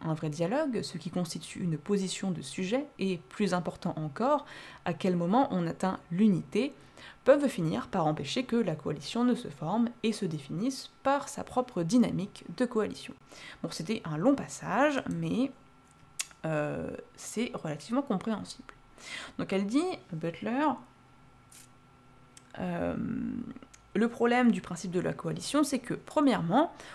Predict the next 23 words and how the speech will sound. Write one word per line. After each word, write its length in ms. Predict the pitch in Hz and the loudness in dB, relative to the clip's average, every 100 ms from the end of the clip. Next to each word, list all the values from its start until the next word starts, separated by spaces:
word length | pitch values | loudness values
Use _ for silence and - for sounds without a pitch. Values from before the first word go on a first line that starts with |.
| - | -6
on 60 | 185 | -2
risque 300 | 247 302 240 | 0 0 0
de 120 | 185 | 0
vouloir 500 | 170 170 190 262 - | 0 2 4 4 2
organiser 800 | 151 165 165 160 160 156 170 339 - - | -4 0 2 4 2 0 -4 -6 -10 2
en 160 | 269 247 | 6 6
amont. 280 | 196 156 - - - - - - 196 | 6 2 -2 -16 -20 -20 -18 -6 0
Et 60 | |
quand 200 | 269 302 | 4 8
on 80 | 302 | 8
veut 140 | 269 | 8
préciser 540 | - 208 208 196 247 - | 6 4 4 4 4 4
les 180 | 170 170 | 2 2
modalités 500 | 175 170 170 165 180 | 4 4 4 4 2
de 60 | |
formation 380 | - 170 151 202 | 2 -4 0 2
d'une 180 | 165 156 | 4 2
coalition, 640 | 160 147 139 - 262 330 | 2 0 -2 0 2 2
fournir 480 | - - 165 160 151 | 0 -2 -2 -2 -4
un 80 | 139 - | -8 0
cadre 460 | 214 302 247 196 - | 4 6 4 2 -4
à 40 | |
celle-ci, 460 | 160 156 147 - 294 | -8 -6 -4 0 0